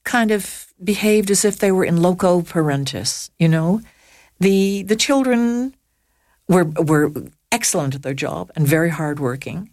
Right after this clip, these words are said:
and part of the, you know, part of the team. But we all felt as, as grown-ups that we were,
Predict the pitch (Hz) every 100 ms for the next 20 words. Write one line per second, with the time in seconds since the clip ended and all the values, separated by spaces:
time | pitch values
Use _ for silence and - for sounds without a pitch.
0 | - 139 151 147 147 - 135 131 - 165
1 | 151 139 135 160 175 202 - - - -
2 | 208 208 190 233 233 - 240 277 - 214
3 | 196 170 - - 143 156 160 160 151 147
4 | - 143 151 156 156 147 147 156